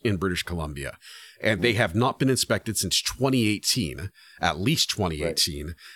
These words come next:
Speaker 1: despite the fact that for the last two months they've known that mink farms can carry coronavirus, and now there are four mink farms in Netherlands with coronavirus.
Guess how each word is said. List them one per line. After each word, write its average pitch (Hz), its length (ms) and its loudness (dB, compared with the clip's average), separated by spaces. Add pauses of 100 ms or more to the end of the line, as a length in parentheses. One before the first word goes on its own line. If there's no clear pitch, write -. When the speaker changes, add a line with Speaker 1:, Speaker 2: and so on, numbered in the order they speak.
(280)
Speaker 1:
despite 143 500 0
the 143 80 2
fact 95 320 0
that 104 120 0
for - 120 -4
the 101 100 0
last 107 340 0
two 151 160 2
months 110 280 0
they've 90 260 -2
known 95 500 0 (340)
that 90 320 0
mink 104 280 0
farms 85 540 0 (100)
can 147 260 2
carry 104 260 2
coronavirus, 87 680 -2
and 113 120 2
now 107 160 2
there 98 160 -2
are 87 60 -6
four 156 380 2
mink 92 200 -2
farms 82 460 -4
in 87 160 -4
Netherlands 85 640 -2 (380)
with 117 240 0
coronavirus. 71 960 -6